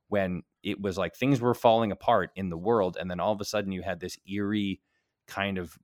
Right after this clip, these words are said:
situation of teams walking off a court and an, uh, and a gathered crowd looking around like, "What is going on?" And that was the last moment that athletes, um, until the Women's Soccer League started up again, that was the last moment that American athletes were competing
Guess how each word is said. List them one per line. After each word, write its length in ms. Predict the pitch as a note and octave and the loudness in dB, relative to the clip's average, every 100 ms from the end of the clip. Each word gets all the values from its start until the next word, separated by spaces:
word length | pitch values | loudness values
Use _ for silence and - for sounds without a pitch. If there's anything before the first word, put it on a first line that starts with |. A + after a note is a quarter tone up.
| - | -16
situation 640 | - G#2+ - G2 G#2 G#2+ | -6 -4 -2 0 0 0
of 120 | F#2 - | -4 -6
teams 360 | - A2 F#2+ | -4 -2 -2
walking 460 | E2+ F2+ F#2 G#2 F#2 | -2 0 0 -2 -2
off 180 | F2 F2 | -2 -4
a 60 | |
court 320 | - A#2 G#2 F2 | -2 0 0 0
and 120 | F2 | -6
an, 160 | E2 - | -8 -6
uh, 100 | E2 - | -6 -6
and 100 | F2 | -6
a 80 | E2 | -8
gathered 520 | E2 F2 G2 G2 E2 | -2 0 0 0 -2
crowd 520 | - A#2+ A2 F2+ E2+ E2+ | 2 4 6 2 -2 -6
looking 320 | F#2+ G2+ F#2+ | -6 -2 -2
around 380 | F2 G2 F#2 D#2+ | 0 2 0 -2
like, 140 | E2 | -6
"What 180 | E2 F2+ | -4 -4
is 120 | E2+ | -4
going 340 | F2+ E2+ E2 A2 | -4 -4 -2 2
on?" 380 | B2+ F#2+ F#2 - _ _ _ - | 4 4 0 -6 _ _ _ 0
And 100 | D3 | 4
that 100 | E3 | 4
was 160 | D#3 | 4
the 100 | D3+ | 4
last 320 | C#3 C3 C3+ | 6 6 4
moment 320 | A2+ C3 C3 G2+ | 4 4 2 2
that 120 | A2+ | 0
athletes, 640 | G#2+ A2+ - A#2 - - - - | 0 -4 -2 -2 -2 -10 -12 -4
um, 380 | G2 F#2+ F#2+ - | 0 0 0 -2
until 280 | G#2 - B2+ | -4 2 4
the 100 | A2 | 4
Women's 300 | G#2 G2+ F#2 | 2 0 0
Soccer 300 | G#2+ B2 A#2+ | 0 0 0
League 160 | F#2+ | 0
started 300 | - F2+ D#2+ | -2 -2 -2
up 120 | D#2+ D#2+ | -4 -6
again, 280 | C#2+ D2+ | -6 -4
that 80 | G2+ | 0
was 120 | A#2+ | 0
the 60 | A2 | 0
last 260 | G2 A2 - | 2 2 2
moment 280 | G#2 A2+ F#2+ | 0 0 -2
that 100 | F#2+ | -2
American 460 | F2+ D#2 G2+ F2+ | -2 -2 -4 -6
athletes 500 | D#2 G#2 - F2+ - | -6 -6 -4 -6 -6
were 140 | F2 F2 | -10 -10
competing 580 | G2 - E3+ G2 C#2 | -10 -8 -6 -6 -10